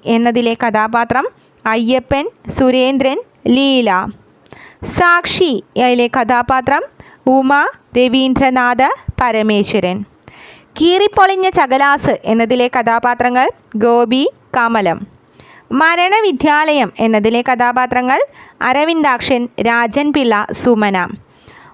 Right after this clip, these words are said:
ഒറ്റപ്പാലം എന്നതിലെ കഥാപാത്രം നാണുക്കുട്ടി. കൃഷ്ണഗാഥ എന്നതിലെ കഥാപാത്രം അക്രൂരനാണ്, അക്രൂരൻ.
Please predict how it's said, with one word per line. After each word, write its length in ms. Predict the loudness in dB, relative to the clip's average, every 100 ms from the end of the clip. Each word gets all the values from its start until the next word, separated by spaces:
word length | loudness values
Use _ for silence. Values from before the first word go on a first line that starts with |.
| -4
ഒറ്റപ്പാലം 680 | -4 -2 -4 0 0 2 0 0 0
എന്നതിലെ 360 | 2 2 0 -2
കഥാപാത്രം 600 | 0 0 0 -2 0 0 0
നാണുക്കുട്ടി. 600 | 0 0 0 -2 0 0 0 -4 _ _ -4
കൃഷ്ണഗാഥ 680 | -2 -2 0 0 0 0 -2 -2 -2
എന്നതിലെ 360 | 0 0 -2 -2
കഥാപാത്രം 640 | -2 -2 0 -2 0 -4 -2 -6
അക്രൂരനാണ്, 720 | -6 -2 0 2 0 -2 -2 -2 -4
അക്രൂരൻ. 520 | -2 -2 0 -2